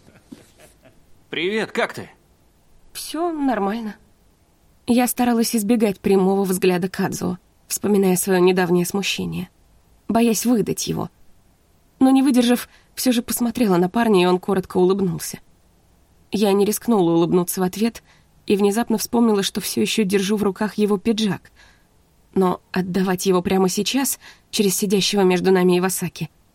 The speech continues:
Speaker 2: не стала.
Speaker 1: Держи, попей немного. Кто хочет позавтракать?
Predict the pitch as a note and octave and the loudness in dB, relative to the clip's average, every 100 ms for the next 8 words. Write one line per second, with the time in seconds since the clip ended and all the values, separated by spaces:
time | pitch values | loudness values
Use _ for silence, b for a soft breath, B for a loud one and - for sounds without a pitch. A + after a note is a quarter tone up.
0 | _ - G#3+ G#3+ - D3 - _ _ _ | _ -2 -2 -2 -6 -12 -16 _ _ _
1 | _ _ _ _ _ _ _ _ - C#3 | _ _ _ _ _ _ _ _ -16 -8
2 | C#3+ A#2 F#2 - - - - _ - - | -6 -6 -10 -16 -20 -20 -20 _ -20 -16
3 | B2+ B2+ A#2 G2 F#2 D#2 C#2 - - _ | -12 -8 -8 -8 -10 -12 -18 -20 -20 _
4 | _ _ - _ _ - - - _ _ | _ _ -20 _ _ -20 -20 -20 _ _
5 | _ _ _ _ _ _ _ _ - - | _ _ _ _ _ _ _ _ -12 -4
6 | D4+ - G3 E3 - C#3+ B2+ F3+ G#3+ A#3 | -2 0 -2 -2 -4 -4 -2 -2 -2 -4
7 | - - | -6 -8